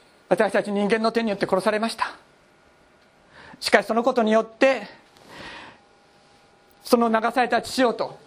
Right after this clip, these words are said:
永遠の命によって私たちは救われたのです。神様は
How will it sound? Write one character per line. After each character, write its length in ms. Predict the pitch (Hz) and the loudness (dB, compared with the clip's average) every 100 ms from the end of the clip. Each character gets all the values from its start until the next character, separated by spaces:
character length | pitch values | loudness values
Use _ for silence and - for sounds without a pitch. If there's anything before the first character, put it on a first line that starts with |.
| - - | -4 0
永 180 | 233 | 2
遠 60 | 240 | 2
の 100 | 240 | 2
命 260 | 240 226 202 | 2 2 0
に 80 | |
よ 80 | 190 | 0
っ 40 | 190 | -2
て 260 | - - - - - | -6 -16 -18 -20 -6
私 240 | 180 202 | -2 -2
た 120 | 190 | -2
ち 140 | - 208 | -2 0
は 120 | 220 | 0
救 240 | - - | -2 0
わ 40 | 190 | 2
れ 100 | 180 | 2
た 100 | 208 | -2
の 100 | 190 | -4
で 120 | - | -16
す。 180 | - - _ _ - - - - - - - - - - - - | -20 -20 _ _ -20 -20 -20 -20 -20 -20 -20 -20 -20 -20 -20 -6
神 240 | - 254 | 0 0
様 220 | 247 190 | 2 0
は 240 | 180 143 | 0 0